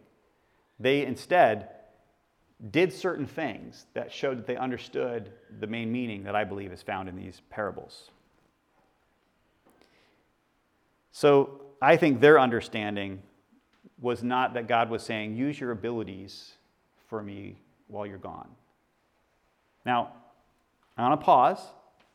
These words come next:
I do wanna say this. God has given every one of us abilities, and we should be using them for his glory.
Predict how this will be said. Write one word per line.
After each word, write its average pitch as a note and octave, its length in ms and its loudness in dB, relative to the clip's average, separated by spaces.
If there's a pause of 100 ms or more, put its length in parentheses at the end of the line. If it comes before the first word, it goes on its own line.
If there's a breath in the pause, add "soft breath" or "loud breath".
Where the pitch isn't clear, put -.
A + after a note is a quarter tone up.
(1120 loud breath)
I D3 140 6
do F#3 140 6
wanna D#3+ 160 6
say B2+ 160 0
this. G#2+ 200 -4 (580 soft breath)
God F#3 160 4
has C#3+ 120 -2
given C3 480 -4 (300)
every C#3 180 2
one C3+ 140 0
of A2+ 100 -4
us - 160 -12
abilities, F#2+ 540 -8
and D3 140 2
we C#3+ 80 4
should F3 260 0
be C3+ 100 -4
using A2 380 -4
them F2+ 160 -14 (160)
for A#2+ 140 -6
his G2+ 140 -6
glory. F2+ 360 -10